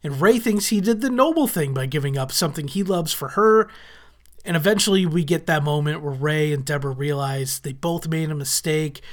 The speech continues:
Uh, Ray feels bad he didn't initially ask Deborah to come and that he's not planning things for them to do, even when it's not a trip like this.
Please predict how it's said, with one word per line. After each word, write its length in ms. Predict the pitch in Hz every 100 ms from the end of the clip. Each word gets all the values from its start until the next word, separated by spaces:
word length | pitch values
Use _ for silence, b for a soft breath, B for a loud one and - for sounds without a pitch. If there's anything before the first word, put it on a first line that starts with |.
| B B B -
Uh, 220 | 143 156
Ray 720 | 247 160 175 175 175 170 170 - _ _
feels 300 | - 185 180
bad 240 | 156 151 147
he 120 | 156
didn't 260 | 156 156
initially 600 | 185 160 160 - 151 156
ask 220 | 151 143 -
Deborah 240 | 147 143
to 80 | 135
come 420 | - 196 202 202
and 160 | 185 143
that 220 | 131 135
he's 380 | - 151 135 156
not 240 | 139 143
planning 560 | - 160 165 165 160 - B B
things 280 | - 170 165
for 160 | - 151
them 260 | 156 147
to 160 | 135 156
do, 640 | 135 151 156 151 147 143 - -
even 220 | 196 165
when 100 | 156
it's 220 | 143 139
not 240 | 160 147 139
a 20 |
trip 260 | 135 160 139
like 220 | 135 -
this. 340 | 214 208 -